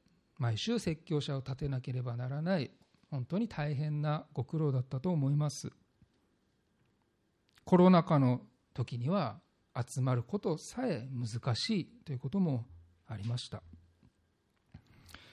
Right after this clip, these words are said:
それでもこうして毎週礼拝を捧げできたのは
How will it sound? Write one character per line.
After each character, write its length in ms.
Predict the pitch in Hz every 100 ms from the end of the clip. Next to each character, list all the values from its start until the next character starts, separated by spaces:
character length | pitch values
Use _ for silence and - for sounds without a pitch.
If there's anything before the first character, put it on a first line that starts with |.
| - _ _ _
そ 140 | - 131
れ 100 | 127
で 100 | 226
も 140 | 247
こ 160 | - 170
う 60 |
し 120 | 147
て 280 | - 170 202 - _ _ _ _ _
毎 220 | - 110 104
週 240 | 185 185
礼 160 | 175 156
拝 140 | 165
を 100 | 156
捧 300 | 147 147 156
げ 140 | 143
で 120 | 143 165
き 80 |
た 140 | - 160
の 160 | 156
は 240 | 196 147